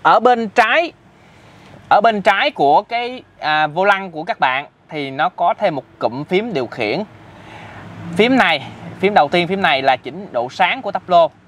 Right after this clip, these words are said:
Tắp lô là cái phần này nha các bạn, Khanh bấm dấu cộng thì cái phần tắp lô ở trên đây nó sẽ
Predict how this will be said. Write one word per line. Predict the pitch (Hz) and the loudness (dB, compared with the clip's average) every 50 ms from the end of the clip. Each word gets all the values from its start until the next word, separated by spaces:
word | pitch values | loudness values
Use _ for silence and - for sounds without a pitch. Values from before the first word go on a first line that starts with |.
| _ _ _ _ _ _ _ _ _ _ | _ _ _ _ _ _ _ _ _ _
Tắp | - 233 240 233 | -4 -4 0 2
lô | 202 185 190 190 | 2 4 4 4
là | 165 151 | 2 0
cái | - 214 214 | -2 -4 -8
phần | - 185 151 147 | -6 -6 -6 -4
này | 143 139 135 | -4 -4 -4
nha | 143 170 | -6 -6
các | 190 180 | -4 -2
bạn, | 143 131 131 | -2 -2 -4
Khanh | - 175 160 | -6 -8 -6
bấm | 160 170 214 | -6 -6 -6
dấu | 208 202 | -6 -6
cộng | - - 120 127 139 | -2 0 0 0 -2
thì | 147 143 | -4 -8
cái | 131 175 | -8 -8
phần | - 160 135 127 | -8 -10 -10 -10
tắp | - - - | -10 -8 -4
lô | 175 165 160 156 147 - - - - - | 0 0 2 0 0 -4 -12 -20 -12 -10
ở | 143 | -8
trên | 151 185 165 156 | -6 -4 0 2
đây | 151 147 | 0 0
nó | 156 165 | 0 -4
sẽ | - 143 | -8 -8